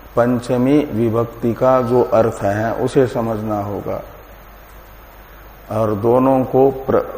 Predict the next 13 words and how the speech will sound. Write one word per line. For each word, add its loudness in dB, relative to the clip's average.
विभक्ति 2
यानी 0
प्रत्यय, -2
तो 0
प्रत्यार्थ 0
और 0
प्रकृति -2
अर्थ -2
को -2
आपस -4
में -6
जोड़ 4
देंगे -2